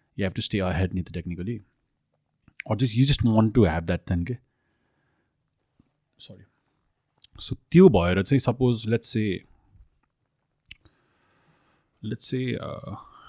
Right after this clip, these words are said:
अ, यो प्रिमियम टिस्युले हामीलाई अप्रोच गर्यो अरे के। अनि प्रिमियमको लागि के बनाउनु पर्यो,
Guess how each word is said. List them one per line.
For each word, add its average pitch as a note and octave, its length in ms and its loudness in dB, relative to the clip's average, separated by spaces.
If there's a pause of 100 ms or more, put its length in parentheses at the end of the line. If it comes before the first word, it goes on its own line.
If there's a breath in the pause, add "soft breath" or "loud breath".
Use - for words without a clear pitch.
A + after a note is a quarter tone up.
(800 soft breath)
अ, - 580 -14 (240)
यो A#2 120 -4
प्रिमियम B2 540 4
टिस्युले G#2 560 2
हामीलाई D#2+ 240 -4
अप्रोच F2 380 -8
गर्यो D#2+ 160 -8
अरे D#2 100 -12
के। A2 220 -16 (1200)
अनि - 240 -8 (1500)
प्रिमियमको B2+ 360 2
लागि E2 140 -2
के F#2 160 -6
बनाउनु E2+ 300 -4
पर्यो, G2 240 -2